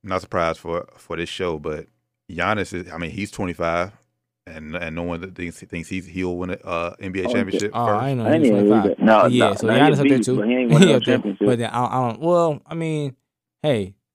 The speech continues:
Speaker 3: if you talking about the East, you talking about Boston in the East. Hey, Milwaukee got a good chance in the East too. But I, I just don't trust Giannis, and not, not saying that, um, that I trust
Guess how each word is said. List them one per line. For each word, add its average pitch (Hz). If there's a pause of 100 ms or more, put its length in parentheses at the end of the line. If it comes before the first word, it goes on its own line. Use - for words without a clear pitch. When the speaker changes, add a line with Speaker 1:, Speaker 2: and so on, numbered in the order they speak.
(200)
Speaker 3:
if 98
you 151
talking 147
about 113
the 104
East, 190 (580)
you 113
talking 123
about 104
Boston 160
in 120
the 113
East. 113
Hey, 127
Milwaukee 147
got 160
a -
good 151
chance 160
in 156
the 143
East 147
too. 151 (360)
But 98
I, 127
I 139
just 135
don't 113
trust 101
Giannis, 90 (560)
and 98
not, 110
not 127
saying 123
that, 113
um, 101 (380)
that 113
I 113
trust 110